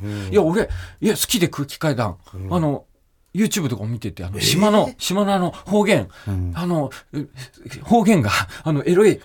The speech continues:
Speaker 2: 言葉になるやつとか、ん、マジでこの間テレビで見てめっちゃ笑いましたよ」って。
Speaker 1: <laughs> えー？
Speaker 2: いや、すげえ褒めてくれて。なんか、「いや、茨城に来て、
Speaker 1: うん。
Speaker 2: 夜中、この辺出歩くの、危ないっすよ、芸能人の方が。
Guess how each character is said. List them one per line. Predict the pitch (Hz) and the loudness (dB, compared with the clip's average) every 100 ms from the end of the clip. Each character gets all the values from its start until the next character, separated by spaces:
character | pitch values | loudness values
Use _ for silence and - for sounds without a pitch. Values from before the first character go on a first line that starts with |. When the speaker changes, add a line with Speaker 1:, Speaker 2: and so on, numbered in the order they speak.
| - | 0
Speaker 2:
言 | 165 | 4
葉 | 160 | 6
に | 123 | 4
な | 131 | 4
る | 139 | 2
や | 135 | 0
つ | - | -4
と | |
か、 | - 107 | -4 0
ん、 | 151 165 170 196 | 2 0 0 2
マ | 214 214 | 2 2
ジ | 131 | 0
で | - | -4
こ | - | -4
の | 190 | -2
間 | 185 | -2
テ | - | 0
レ | 170 | 0
ビ | 110 | 0
で | 104 | -2
見 | |
て | 101 | -2
め | 101 | 0
っ | 139 | 0
ち | - - | 0 2
ゃ | |
笑 | 247 254 | 4 4
い | |
ま | |
し | 285 - | 4 2
た | 233 | 2
よ」 | 160 | 2
っ | 226 | -2
て。 | - 202 90 - 240 | -6 -6 -8 -10 -14
Speaker 1:
<laughs> | - 262 - | -8 -8 -6
え | |
ー？ | - 143 233 311 - | 0 2 2 0 0
Speaker 2:
い | 147 | 0
や、 | 147 | 0
す | - 180 | 0 2
げ | |
え | 165 | 2
褒 | |
め | 123 | 4
て | 117 | 0
く | 98 | -2
れ | 95 | -4
て。 | 90 87 - | -6 -10 -10
な | 87 | -14
ん | |
か、 | 76 - - | -14 -20 -6
「い | - | -4
や、 | - - - | -4 -8 -2
茨 | 139 135 - 214 - | 0 4 4 2 -2
城 | 110 | -6
に | 87 92 69 - 101 90 87 - | -4 -6 -8 -16 -18 -18 -18 -8
来 | - | -8
て、 | - 139 92 76 - _ - | 0 0 0 -6 -16 _ -8
Speaker 1:
う | 120 | -2
ん。 | |
Speaker 2:
夜 | |
中、 | 185 220 233 202 87 - _ _ | 0 0 -2 -4 -6 -20 _ _
こ | - 175 | -4 0
の | 220 | 4
辺 | 208 151 | 4 4
出 | 151 | 2
歩 | 180 180 | 2 0
く | 117 | -4
の、 | 71 - _ - - - | -8 -16 _ 0 0 6
危 | 294 | 6
な | 359 | 6
い | |
っ | |
す | - - | 4 2
よ、 | - | 4
芸 | 160 139 | 6 8
能 | 135 131 | 6 4
人 | 107 | 2
の | 104 | -2
方 | 95 95 95 | -4 -6 -10
が。 | 65 | -12